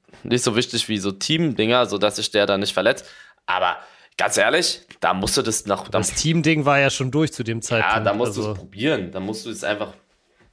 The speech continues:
Speaker 1: da musst du es, weißt du, wenn's drei null steht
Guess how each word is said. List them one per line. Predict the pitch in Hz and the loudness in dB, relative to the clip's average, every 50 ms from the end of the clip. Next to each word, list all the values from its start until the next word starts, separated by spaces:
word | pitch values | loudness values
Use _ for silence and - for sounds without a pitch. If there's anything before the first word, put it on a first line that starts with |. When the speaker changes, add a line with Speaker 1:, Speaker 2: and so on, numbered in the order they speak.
| _ - | _ -12
Speaker 1:
da | - | -8
musst | 95 107 113 110 113 | -6 -6 -6 -6 -6
du | 113 | -6
es, | 107 95 - - - - - _ _ _ _ _ _ _ _ _ _ _ _ - | -4 -4 -4 -4 -6 -8 -12 _ _ _ _ _ _ _ _ _ _ _ _ -2
weißt | - 139 165 - 190 | 0 0 2 0 0
du, | 151 | 0
wenn's | 147 147 143 - - - - | 0 0 0 -2 -4 -4 -4
drei | 113 107 117 147 175 185 | -2 0 2 2 2 2
null | 165 156 165 190 220 | 2 2 2 2 2
steht | 226 - - 147 151 190 320 - - - | 2 2 2 2 2 2 2 -2 -6 -14